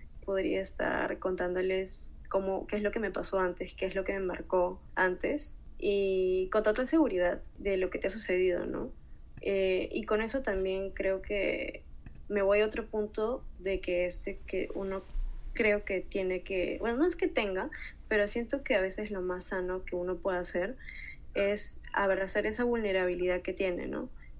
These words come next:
Y decir, "Ok, sí, de verdad tengo miedo", <laughs> o sea, y que si lo tienes, pues poder decírselo a otras personas.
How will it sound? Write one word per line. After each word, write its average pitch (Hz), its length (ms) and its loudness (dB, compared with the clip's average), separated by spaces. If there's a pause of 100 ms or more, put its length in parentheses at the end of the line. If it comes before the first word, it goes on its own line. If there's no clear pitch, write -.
(180)
Y 208 140 2
decir, 190 400 0
"Ok, 233 140 0 (120)
sí, 302 240 2
de 208 80 6
verdad 190 280 6 (100)
tengo 214 280 2
miedo", 226 360 4
<laughs> - 580 2
o 208 80 -2
sea, - 340 0 (840)
y 214 120 -2
que 214 140 0
si 214 140 0
lo 196 160 0
tienes, 214 600 2
pues 214 140 -2
poder 208 280 2
decírselo 247 460 -2
a 226 60 -8
otras - 220 -10
personas. - 680 -8